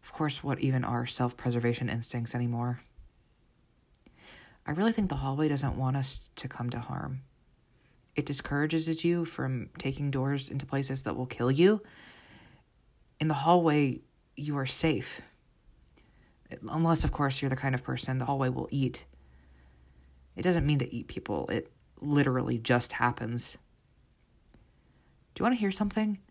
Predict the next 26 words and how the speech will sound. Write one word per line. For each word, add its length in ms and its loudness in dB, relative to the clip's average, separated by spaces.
I 120 -2
feel 420 0
almost 380 -2
nothing 680 0
special 680 -4
about 240 -6
the 80 -10
hallway. 440 -10
It's 300 -4
just 380 0
a 40 -2
hallway 360 -2
to 80 -6
me. 280 -8
To 140 -4
you, 220 6
it's 120 6
a 40 -4
place 400 -2
so 420 0
safe 400 0
it 180 -4
will 220 -4
eat 200 -6
you. 280 -8
T-, 100 -20